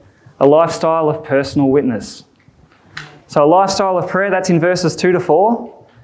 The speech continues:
A lifestyle of personal witness is, is, is in verses five and six. So we need a lifestyle of prayer. Let's look at verses two and four again. "Continue, uh, continue steadfastly in prayer, being watchful in it with thanksgiving.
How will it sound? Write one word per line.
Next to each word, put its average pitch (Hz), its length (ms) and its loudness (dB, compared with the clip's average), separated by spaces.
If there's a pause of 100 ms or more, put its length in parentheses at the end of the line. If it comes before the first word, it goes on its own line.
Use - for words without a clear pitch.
(140)
A 139 60 2
lifestyle 170 540 2
of 156 120 -4
personal 170 340 -2
witness 151 480 -2 (280)
is, 147 160 2
is, 143 140 0
is 147 340 -2
in 151 160 2
verses 147 400 -2
five 160 300 0
and 156 120 0
six. - 420 -2 (1160)
So 226 240 0
we 165 100 2
need 190 120 0
a 185 40 0
lifestyle 202 480 0
of 170 120 -4
prayer. 226 440 -2 (680)
Let's 156 200 -2
look 180 100 2
at 214 60 0
verses 180 360 -2
two 180 160 0
and 170 100 0
four 160 200 0
again. 160 420 -2 (960)
"Continue, 196 580 2
uh, 170 120 2
continue 196 440 2
steadfastly 185 920 0
in 135 120 2
prayer, 175 500 -4 (300)
being 139 280 4
watchful 170 460 2
in 160 100 2
it 160 80 0
with 151 220 0
thanksgiving. 165 760 -2